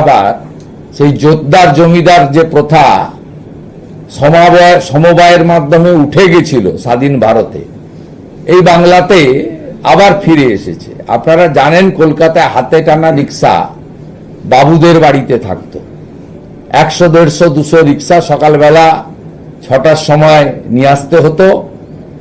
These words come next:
সন্ধ্যাবেলা জমা দেওয়ার সময় পঞ্চাশ, একশো, দুশো করে টাকা দিয়ে আসতে হতো। এখনো এই রাজ্যে এই টোটো অনেক জায়গায় মহাজনী নিয়ন্ত্রণে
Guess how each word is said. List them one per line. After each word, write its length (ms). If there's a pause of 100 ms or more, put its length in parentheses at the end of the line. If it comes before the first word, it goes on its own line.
(120)
সন্ধ্যাবেলা 640 (300)
জমা 340
দেওয়ার 260 (120)
সময় 360 (1400)
পঞ্চাশ, 480 (120)
একশো, 300 (320)
দুশো 240 (100)
করে 160 (100)
টাকা 200 (140)
দিয়ে 180
আসতে 300
হতো। 220 (1600)
এখনো 320 (120)
এই 60 (100)
রাজ্যে 360 (540)
এই 80 (140)
টোটো 360 (1300)
অনেক 180 (120)
জায়গায় 320 (100)
মহাজনী 460 (100)
নিয়ন্ত্রণে 540